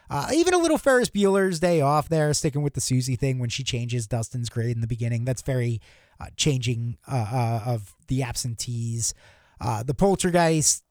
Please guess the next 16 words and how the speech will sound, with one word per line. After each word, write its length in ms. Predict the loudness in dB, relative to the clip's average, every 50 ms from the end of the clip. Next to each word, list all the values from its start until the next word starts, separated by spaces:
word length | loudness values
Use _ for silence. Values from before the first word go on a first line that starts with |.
| _ _ _ _ _ _ _ _ _ _ _ _ _
it, 260 | -2 -2 -2 -2 -2 -2
again, 580 | -2 0 0 2 2 2 2 2 0 -2 -6 -6 -6 -2
is 160 | -2 0 0
a 60 | 0
part 260 | 0 2 2 2 2
of 240 | 0 -2 -6 -8 -2
this 180 | 0 0 2 2
season 520 | 0 0 0 0 0 0 -2 -2 -2 -2
with 160 | -4 -4 -4
the 80 | -6 -4
ghost 320 | -2 0 0 0 0 -2
vibes 340 | -4 -4 -4 -4 -6 -6 -6
and 100 | -8 -6
things 280 | -6 -4 -4 -4 -4 -4
like 200 | -4 -6 -6 -6
that. 360 | -6 -4 -4 -4 -6 -6 -10